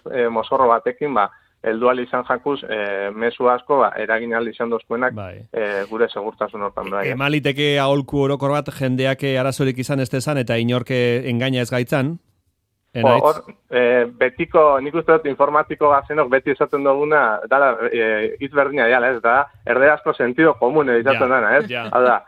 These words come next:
Speaker 1: normalian kalien ingo ez ginuzken gauzak ez itxia, eh, ordenagailu horrian zagozenean, ez? Adibidez, zu kaletik baldin bazoiaz, etortzen jatzu ez ezagun bat, esaten dut, "Kaixo, ni naiz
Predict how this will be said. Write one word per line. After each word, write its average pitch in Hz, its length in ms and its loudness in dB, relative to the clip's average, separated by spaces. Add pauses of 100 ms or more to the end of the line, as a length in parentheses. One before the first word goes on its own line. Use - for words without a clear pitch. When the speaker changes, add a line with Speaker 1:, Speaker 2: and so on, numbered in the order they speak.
(360)
Speaker 1:
normalian 139 560 2
kalien 156 340 0
ingo 156 360 0
ez 147 100 2
ginuzken 151 480 -4
gauzak 147 380 0 (120)
ez 135 200 -2
itxia, 131 580 0 (100)
eh, 104 540 -4 (280)
ordenagailu 120 760 0
horrian 135 240 2
zagozenean, 113 500 -2
ez? 156 120 -2 (480)
Adibidez, 139 380 2 (360)
zu 135 100 -6
kaletik 127 340 0
baldin 139 240 0
bazoiaz, 131 380 2 (320)
etortzen 131 440 -2
jatzu 139 320 -2 (360)
ez 127 160 -6
ezagun 139 360 0
bat, - 260 0
esaten 139 300 -2
dut, 123 260 -2
"Kaixo, 156 260 0
ni 123 120 -4
naiz 143 180 -2